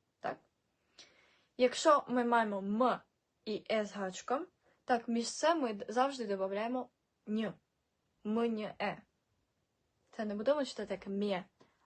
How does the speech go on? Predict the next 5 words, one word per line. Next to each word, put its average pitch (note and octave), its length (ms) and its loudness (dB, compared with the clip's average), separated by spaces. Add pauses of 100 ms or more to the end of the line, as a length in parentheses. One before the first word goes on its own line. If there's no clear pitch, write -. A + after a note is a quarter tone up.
а C4 200 8
мє. F#3+ 500 -6 (1040)
Тоді G#3 360 -2 (920)
мєсіць, A#3 1120 -6 (800)
намєсті, G#3 1200 -8